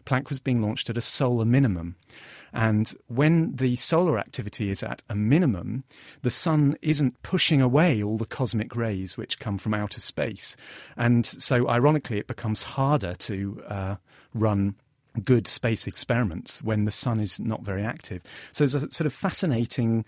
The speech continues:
almost disaster hidden away in, in these Planck results. But nonetheless, the, the bottom line is the experiment's working very well, and, uh, it's very exciting for the future.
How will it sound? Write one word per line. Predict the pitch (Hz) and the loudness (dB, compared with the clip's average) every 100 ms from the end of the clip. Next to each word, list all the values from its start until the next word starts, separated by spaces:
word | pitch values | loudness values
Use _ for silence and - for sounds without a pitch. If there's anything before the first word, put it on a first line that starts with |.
| - - _ | -8 -20 _
almost | 175 175 139 131 - | 6 8 6 4 0
disaster | 117 120 143 156 - - 90 | 0 2 2 0 -2 -4 -4
hidden | - 180 151 | 0 2 6
away | 131 127 135 101 92 - | 6 6 4 4 0 -2
in, | 110 101 104 - - - - - | 0 2 2 0 -12 -20 -12 0
in | 117 104 | 2 4
these | 113 104 - - | 2 0 -2 -8
Planck | - 117 110 | -2 -2 -2
results. | - - 101 | -4 -6 -4
But | - 156 | 0 4
nonetheless, | 151 151 127 110 - | 6 8 6 2 -2
the, | - 110 | -4 -2
the | 117 | 0
bottom | 107 127 113 | 0 2 2
line | 107 101 | 2 2
is | 98 - | 0 -2
the | 107 | -6
experiment's | - 123 110 - | -4 -2 -2 -2
working | 107 98 95 | -4 -2 -2
very | 98 92 | -2 -2
well, | 90 90 87 | -2 -4 -2
and, | 90 87 | -4 -6
uh, | 101 92 - - - | -6 -8 -10 -20 -12
it's | - - | -10 -6
very | - 107 | -2 0
exciting | 95 - 92 - 87 | 0 -2 -4 -4 -6
for | 92 | -8
the | |
future. | 85 95 - - | -10 -12 -10 -12